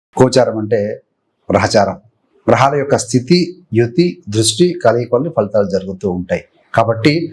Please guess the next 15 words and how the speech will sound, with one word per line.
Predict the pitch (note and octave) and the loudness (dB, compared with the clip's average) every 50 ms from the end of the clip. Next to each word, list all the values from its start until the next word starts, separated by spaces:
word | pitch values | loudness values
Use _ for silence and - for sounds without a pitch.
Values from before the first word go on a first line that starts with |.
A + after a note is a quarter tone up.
| - - - G2+ | -10 -4 0 2
వృశ్చిక | A2+ B2 - G3+ F#3 F#3 | 4 4 4 4 4 4
రాశి | G3 F#3 - F3+ | 2 2 2 2
వారికి | F#3 F#3+ F#3 - G3+ G#3+ A3 F#3+ C#3+ | 2 2 0 0 0 0 0 0 0
జూలై | B2 C3 C3 C#3+ C#3 C#3+ | 0 2 2 2 2 0
మాసంలో | C#3 C3+ - C3 C3 C3+ D#3 D#3+ E3 - | -4 -4 -6 -8 -8 -6 -6 -6 -6 -4
వారి | A#2+ A#2 A#2+ G#2 F#2 B2+ | -6 -6 -6 -4 0 2
గోచార | D3 F3 E3+ F#3+ F#3 F3+ D#3+ C3+ | 2 2 2 0 -2 -2 -4 -4
గ్రహస్థితి | A#2+ A#2 A#2+ - - B2+ - A2+ | -6 -8 -8 -10 -12 -8 -6 -6
ఏ | A2+ A2+ | -4 -4
విధంగా | A2 A#2+ A#2+ A#2+ B2+ A#2+ A2+ | -4 -6 -4 -4 -4 -4 -2
ఉందో | A2 A2+ D#3+ D#3+ - | -2 -2 -4 -4 -4
పరిశీలించిన | - A2 - - A#2 A2+ G#2 A#2+ G#2+ G2 - | -6 -8 -6 -8 -8 -8 -6 -6 -6 -2 0
తర్వాత | A2+ A#2 C3 C#3+ D3+ - F3 - - | 2 4 4 2 2 -2 -6 -6 -6
ఫలితాల్లోకి | G#2+ G#2 - A#2 G#2+ G#2 A2 G#2+ - - G3 G3+ - _ - G#2+ | -8 -6 -6 -8 -6 -6 -8 -8 -8 -10 -10 -10 -12 _ 0 2
వెళ్దామండి. | G#2 G2 F2 E2 D#2+ E2 E2 E2 - | 2 2 0 -2 -6 -10 -14 -18 -20